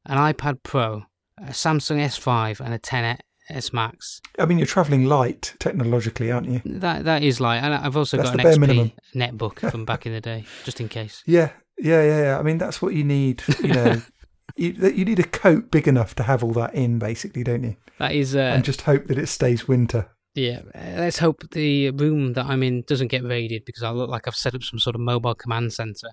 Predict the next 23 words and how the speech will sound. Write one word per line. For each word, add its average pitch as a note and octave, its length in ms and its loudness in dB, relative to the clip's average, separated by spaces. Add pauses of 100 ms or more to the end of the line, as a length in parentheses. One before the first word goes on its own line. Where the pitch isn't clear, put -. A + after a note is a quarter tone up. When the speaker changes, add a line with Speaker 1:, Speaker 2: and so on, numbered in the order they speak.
Speaker 1:
or A#2 80 -12
something A#2+ 300 -2
Speaker 2:
Yeah, G#3 140 6
Speaker 1:
like - 20 6
Speaker 2:
well, D3+ 140 8
Speaker 1:
that. - 100 -8 (320)
Speaker 2:
it's, - 240 -6 (160)
it's, - 240 -4
it - 80 -10
sounds G#3+ 320 -4
like F#3 160 2
you've D3+ 160 -2
definitely, D3 680 2
um, C3+ 440 2 (320)
applied C#3+ 720 2 (120)
pure C3+ 640 4
Speaker 1:
<laughs> - 20 -20
Speaker 2:
hardware B2 840 2
to - 100 -6
get C#3+ 160 0
around B2+ 320 2
this, - 320 -4
uh, A#2+ 160 4